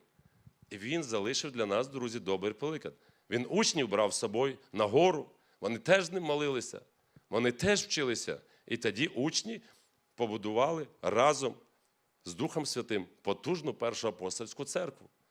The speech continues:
яка супроводжувалась чудесами і знаменнями. Ісус Христос сказав: «Мені краще піти, для вас краще піти. Тому що, коли я піду, умолю Отця, Він пішле Духа Святого, і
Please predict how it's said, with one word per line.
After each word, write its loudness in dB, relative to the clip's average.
яка 2
супроводжувалась 2
чудесами 0
і -2
знаменнями. 0
Ісус 0
Христос -2
сказав: 4
«Мені 2
краще -2
піти, -4
для 2
вас 4
краще 0
піти. -12
Тому 6
що, 2
коли 4
я 2
піду, -2
умолю 4
Отця, 2
Він -6
пішле -2
Духа -2
Святого, -4
і 4